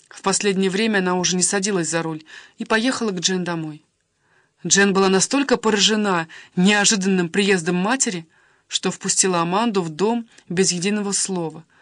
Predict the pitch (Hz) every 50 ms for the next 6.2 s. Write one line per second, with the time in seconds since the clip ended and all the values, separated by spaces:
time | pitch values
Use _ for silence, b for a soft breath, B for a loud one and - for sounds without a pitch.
0 | b b b b b b - - 170 165 - 185 175 170 160 165 165 160 151 156
1 | 208 196 208 202 180 - - 175 170 170 170 165 165 165 170 165 165 160 - -
2 | - - _ _ _ _ _ _ _ _ _ _ _ _ _ _ _ _ _ _
3 | _ _ _ _ _ _ _ b b b b _ _ - - 196 190 190 - -
4 | 240 269 285 262 220 226 190 208 196 - 220 208 196 180 196 202 196 - 202 202
5 | 202 196 190 202 196 202 196 180 196 208 220 226 226 226 190 180 190 214 226 208
6 | 175 165 165 165